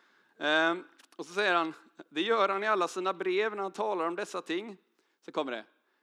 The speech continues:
"Där finns somligt som är svårt att förstå." No shit. Alltså, alla prästers favoritbibelord. Så här, ja.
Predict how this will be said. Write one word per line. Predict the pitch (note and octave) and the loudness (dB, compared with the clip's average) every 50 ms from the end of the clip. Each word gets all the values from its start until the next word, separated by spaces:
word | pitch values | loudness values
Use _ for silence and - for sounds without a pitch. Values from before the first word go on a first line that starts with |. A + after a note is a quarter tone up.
| _ _ _ | _ _ _
"Där | _ B2+ E3 F3+ A3 B3+ B3+ | _ -6 -4 -2 0 0 -2
finns | A3+ - A#3+ G#3 E3+ C#3 - - - | -4 -8 -8 -6 -6 -6 -8 -10 -16
somligt | - - - B3 A#3 E3+ C#3 C#3 D3 C3 - | -12 -6 -6 -4 -4 -4 -4 -4 -6 -6 -8
som | - - G#3 G3+ | -12 -14 -12 -10
är | F#3+ | -12
svårt | - - - F#3+ F#3+ D#3+ C3 B2+ - - | -12 -12 -8 -6 -4 -4 -4 -6 -10 -12
att | - D3 C3+ - | -14 -14 -12 -10
förstå." | F#3+ F#3+ - - B3 B3+ G#3 C#3+ A2+ G#2 - _ _ _ _ _ _ _ _ _ _ - - - - - - - - - - - - - - _ _ _ _ _ _ _ _ _ _ _ _ _ _ _ _ _ _ _ - _ _ _ _ _ _ _ _ _ _ _ _ _ _ _ _ _ _ _ _ _ _ _ _ _ _ - | -12 -12 -10 -10 -8 -6 -4 -4 -6 -6 -10 _ _ _ _ _ _ _ _ _ _ -20 -20 -20 -20 -20 -20 -20 -20 -20 -20 -20 -20 -20 -20 _ _ _ _ _ _ _ _ _ _ _ _ _ _ _ _ _ _ _ -20 _ _ _ _ _ _ _ _ _ _ _ _ _ _ _ _ _ _ _ _ _ _ _ _ _ _ -12
No | - D3 D#3+ D#3 D3 C#3+ | -8 -6 -4 -2 -4 -4
shit. | C#3 - - - - F#3 F3+ - _ _ - - - - - | -4 -8 -10 -8 -6 -8 -8 -8 _ _ -18 -14 -14 -8 -2
Alltså, | - E3 F#3 G#3 G#3 F#3 - - - - - - - - - - - - - - - - - - - - - _ _ _ _ - - - - _ _ _ _ _ - | 0 2 4 6 4 4 2 0 -16 -18 -16 -16 -14 -14 -14 -14 -16 -18 -20 -20 -20 -20 -20 -20 -20 -20 -20 _ _ _ _ -20 -20 -20 -20 _ _ _ _ _ 2
alla | - F3+ F3+ F3 D#3 | 4 4 4 4 2
prästers | - - F#3+ E3 - - - C3+ B2 - - | 0 -2 -6 -6 -6 -6 -8 -8 -8 -10 -10
favoritbibelord. | - - D3 D3+ D#3 D#3 C3+ C3 C#3 C3+ C3+ C3+ C#3 D3 D3 - - - - - | -8 -6 -4 -4 -4 -6 -6 -8 -8 -6 -6 -4 -4 -4 -6 -6 -12 -20 -20 -12
Så | - - G3 | -2 2 4
här, | F#3+ G3+ | 4 6
ja. | F3 G3 G3+ A3+ C4 A#3+ | 8 8 8 8 8 4